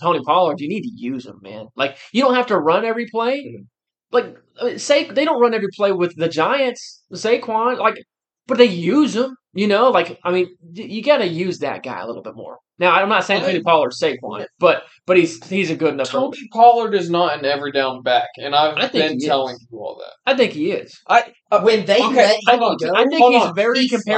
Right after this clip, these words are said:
Speaker 2: flashed.
Speaker 1: he's very comparable to Aaron Jones.
Speaker 3: He can be used for all three downs, but you can't use him all three downs for a whole season. He's not, he's not
Speaker 1: Okay,
Speaker 3: built for that.
Speaker 1: that may be fair, because Aaron Jones has never done that either.
Speaker 3: Yeah.
Speaker 1: Even though the, in the past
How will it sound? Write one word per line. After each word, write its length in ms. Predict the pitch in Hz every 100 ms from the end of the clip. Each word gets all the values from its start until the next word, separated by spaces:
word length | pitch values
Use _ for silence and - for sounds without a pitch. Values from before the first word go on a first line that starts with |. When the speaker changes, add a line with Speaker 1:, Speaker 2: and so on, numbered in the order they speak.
| 220
Speaker 2:
flashed. 100 | 208
Speaker 1:
he's 280 | 165 247 214 160
very 280 | 220 262 254
comparable 560 | 233 202 208 202 180
to 80 | 165
Aaron 260 | 160 160 131
Jones. 400 | 143 - - -
Speaker 3:
He 240 | 208 269 269
can 200 | 277 240
be 120 | 277
used 640 | 208 160 240 233 170 - - -
for 360 | - 233 208 180
all 260 | 185 180
three 240 | 180 170 139
downs, 580 | 151 147 - - - _ _ -
but 220 | 170 143
you 160 | 208 180
can't 280 | 247 247
use 280 | 202 214 214
him 180 | 220 202 -
all 260 | 190 196
three 240 | 202 196 190
downs 400 | 165 190 196 -
for 260 | 185 190 175
a 120 | 165
whole 260 | 165 190 175
season. 540 | - 180 170 131 117 - _ _
He's 260 | - 202 170
not, 380 | 196 202 - 170
he's 260 | 196 170
not 280 | 180 196 185
Speaker 1:
Okay, 100 | 180
Speaker 3:
built 240 | 180 196 -
for 140 | 147
that. 80 | -
Speaker 1:
that 160 | 202 220
may 100 | 226
be 120 | 220
fair, 260 | 202 170 113
because 260 | 160 170 160
Aaron 320 | 180 233 254
Jones 260 | 190 202 190
has 140 | 180 165
never 180 | 170 190
done 180 | 156 147
that 160 | 143
either. 300 | 127 147 175
Speaker 3:
Yeah. 260 | 175 170 135
Speaker 1:
Even 160 | 170 190
though 80 | 208
the, 100 | 185
in 100 | 175
the 60 | 175
past 280 | 180 196